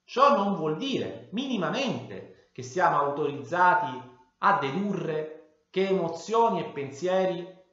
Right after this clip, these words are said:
siano il risultato dell'attività elettrica del cervello. Questa affermazione sarebbe scientificamente non fondata, perché nessuna esperienza la dimostra.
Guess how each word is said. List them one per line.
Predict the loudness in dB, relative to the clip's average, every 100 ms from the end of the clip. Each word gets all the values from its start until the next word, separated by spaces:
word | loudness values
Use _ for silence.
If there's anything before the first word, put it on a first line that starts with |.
| _ _ _ _
siano | -4 -2 0
il | -2
risultato | -4 -6 -8 -8 -2 0 2
dell'attività | 0 -2 -4 -6 -8 -2 2
elettrica | 2 0 -4 -6 -4
del | -6
cervello. | -8 -10 -10 -10 -10 -16 _ _ _ _ _ _
Questa | 2 2 4 0
affermazione | -2 -6 -6 -6 -4 -4
sarebbe | -4 -4 -4 -6
scientificamente | -8 -10 -12 -12 -8 -6 -6 -6 -6
non | -6
fondata, | -8 -10 -12 -8 -8 -10 -14 -20 _ _ _ _ _ -6
perché | -4 -2 -2
nessuna | -2 -2 -4
esperienza | -4 -2 -2 2 2 2 0 0
la | 0 -2
dimostra. | -6 -10 -12 -18